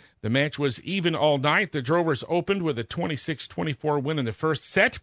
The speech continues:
They won the second twenty-five twenty, but the Lions rallied to win the third, also by twenty-five to twenty count. Then the Drovers closed out the match, winning the fourth set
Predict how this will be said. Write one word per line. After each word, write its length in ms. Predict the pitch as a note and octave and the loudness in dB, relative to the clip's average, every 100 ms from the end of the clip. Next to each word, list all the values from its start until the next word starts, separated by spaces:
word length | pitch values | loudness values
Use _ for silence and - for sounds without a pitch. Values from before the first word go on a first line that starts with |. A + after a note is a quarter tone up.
| _ - _ - | _ -20 _ -2
They 100 | C3+ | 2
won 200 | D3+ D#3+ | 2 2
the 80 | B2+ | 0
second 460 | - A3 A#3 D#3 | 0 -2 0 -4
twenty-five 640 | - E3 D#3 - C#3+ B2+ - | -4 -2 -2 2 2 2 2
twenty, 380 | G3 A3+ B3 - _ - | 2 4 2 0 _ -6
but 140 | C3 A#2+ | -6 -2
the 80 | |
Lions 400 | B2+ A3 B3+ E3 | 0 2 2 0
rallied 240 | C3+ D3+ D3+ | 2 2 2
to 100 | D3 | 0
win 120 | D#3 | 0
the 140 | C#3+ C3 | 0 -2
third, 340 | - F4 F#3 | 2 2 4
also 320 | D#3+ F#3 E3 | 2 0 -2
by 280 | C3 C3+ A#2+ | 0 0 0
twenty-five 600 | - D#3+ C#3+ A#2 D3 B2+ | -2 -4 -4 0 0 0
to 80 | A2+ | -2
twenty 300 | - B2 A2 | -4 -4 -2
count. 320 | - D#3+ D#3 - _ - - | 0 0 0 -8 _ -16 -4
Then 140 | B2+ | -2
the 60 | A#2+ | 0
Drovers 400 | D3 D#3 B2+ - | 2 2 0 -2
closed 300 | F3 E3+ D#3 | 0 2 4
out 200 | D#3 - | 2 2
the 80 | |
match, 300 | B2 C#3+ C#3+ | 0 2 0
winning 180 | C#3+ C#3 | -2 -2
the 120 | A2 | -2
fourth 340 | G#2 A3 B3+ - | -4 0 0 0
set 320 | - B2+ A#2+ | 0 2 2